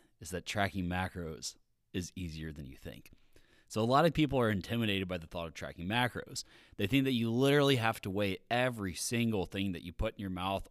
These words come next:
all the way down to the gram. But this isn't true. In this episode, we're gonna talk about how you can track macros and be very successful without ever feeling overwhelmed. And trust me, I get it. If you really were gonna track every single thing that you ate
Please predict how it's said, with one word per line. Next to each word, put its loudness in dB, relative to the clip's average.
all 6
the 6
way 4
down 4
to -2
the -4
gram. -4
But 0
this 2
isn't 0
true. -2
In 0
this 2
episode, 2
we're -2
gonna 0
talk 0
about 4
how 4
you -2
can -6
track 2
macros -2
and -4
be -4
very 0
successful -4
without 2
ever 2
feeling 2
overwhelmed. -2
And 0
trust 0
me, 2
I 4
get -2
it. -8
If -8
you 2
really 6
were 4
gonna 0
track 0
every 0
single 0
thing 0
that -2
you -4
ate -2